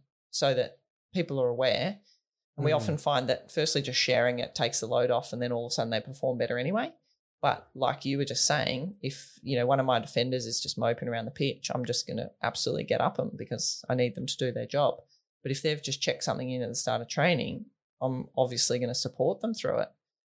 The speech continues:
Speaker 1: So having that sort of vulnerability around, "I'm exhausted, I'm in a bit of a shit place, this just happened,"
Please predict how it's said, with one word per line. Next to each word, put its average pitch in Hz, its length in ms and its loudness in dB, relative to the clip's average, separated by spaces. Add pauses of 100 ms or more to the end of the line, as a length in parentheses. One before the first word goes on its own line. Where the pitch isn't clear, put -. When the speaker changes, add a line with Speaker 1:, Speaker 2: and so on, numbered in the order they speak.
(160)
Speaker 1:
So 143 260 2
having 143 340 0
that - 180 -4
sort 135 160 0
of 139 80 -4
vulnerability 131 640 0
around, 123 520 0 (680)
"I'm 127 200 4
exhausted, - 640 -2
I'm 120 200 -2
in 120 80 -2
a 120 40 -6
bit - 120 -2
of - 60 -14
a - 20 -10
shit - 220 -4
place, - 320 2
this - 180 -2
just - 220 -2
happened," 175 480 0